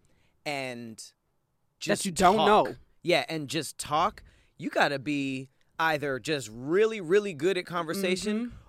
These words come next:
Speaker 1: or just you have just a, a, a persona down pat that you
Speaker 2: Right.
Speaker 1: do every time.
Speaker 2: Right.
Speaker 1: But it's like, that is putting yourself in a harder position 'cause now you're
Speaker 2: Mm-hmm.
Speaker 1: just nothing but personality, nothing but
Speaker 2: Mm-hmm.
Speaker 1: talking. This is all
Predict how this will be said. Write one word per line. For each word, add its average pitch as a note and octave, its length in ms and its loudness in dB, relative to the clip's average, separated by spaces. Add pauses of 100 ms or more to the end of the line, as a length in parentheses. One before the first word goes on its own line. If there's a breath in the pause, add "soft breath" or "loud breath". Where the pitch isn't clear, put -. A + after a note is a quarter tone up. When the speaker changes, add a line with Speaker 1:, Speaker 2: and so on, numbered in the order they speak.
(100)
Speaker 1:
or A3 160 2
just F#3+ 360 0
you G3+ 120 -4
have G3 200 2
just E3+ 220 -6
a, C#3+ 220 -2
a, C3+ 180 -2 (160)
a A#2 40 -8 (120)
persona C#3+ 480 -2
down C3+ 320 -2
pat C#3 380 -4
that A#2+ 140 -10
you D3+ 80 -8
Speaker 2:
Right. D3 80 -10
Speaker 1:
do C#3+ 160 0
every B2+ 220 -2
time. A2+ 560 -4
Speaker 2:
Right. D3+ 220 -14 (100)
Speaker 1:
But D#3 160 0
it's D3+ 160 0
like, D3+ 260 0 (440)
that G#3+ 320 2
is D#3 180 -2
putting F3 320 -4
yourself D3 360 -4
in C#3+ 120 -12
a B2+ 60 -6
harder F3 340 -2
position C3+ 340 -10
'cause A#2+ 120 -14
now E3+ 140 -4
you're E3+ 160 -2
Speaker 2:
Mm-hmm. C#3 60 -8
Speaker 1:
just C3+ 240 -8 (240)
nothing F3+ 540 -2
but D#3+ 160 -2
personality, D3 720 -2
nothing D#3+ 340 -4
but F3 120 -2
Speaker 2:
Mm-hmm. F#3 100 -6
Speaker 1:
talking. B2+ 400 -6
This D3 220 -8
is B2 100 -12
all C#3+ 460 -2